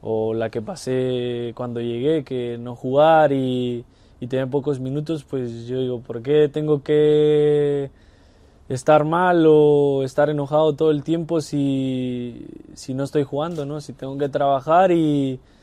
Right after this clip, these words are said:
y estar preparado para cuando llegue la oportunidad". En su momento, en aquella situación, pues comía una vez por día, imagínate, y hoy, pues gracias a Dios, te puedo comer y ofrecerle lo mejor a mi familia, entonces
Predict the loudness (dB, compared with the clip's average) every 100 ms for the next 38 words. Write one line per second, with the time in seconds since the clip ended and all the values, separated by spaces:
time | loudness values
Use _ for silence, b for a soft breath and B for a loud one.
0 | b b b -6 -4 2 2 2 0 0
1 | 0 -2 -4 -4 -2 -2 -2 -6 -8 -8
2 | -8 -10 -10 -10 -10 -8 -6 -6 -4 -4
3 | -2 -4 -2 -4 -2 -2 -2 -4 -4 -4
4 | -6 -8 -10 -14 -14 -12 -10 -6 -4 -2
5 | -2 0 0 0 0 -2 0 0 0 -2
6 | -6 -8 -8 -4 -4 -2 0 0 -2 -4
7 | -6 -4 -2 -2 -2 0 0 -2 -4 -6
8 | -8 -4 -2 -2 -2 -2 -4 -8 -8 -2
9 | 0 0 -2 b b b b -6 -2 -2
10 | -2 -4 -6 -6 -4 -2 -4 -4 -2 -2
11 | -4 -6 -6 -4 -2 -4 -6 -10 -8 -6
12 | -4 -6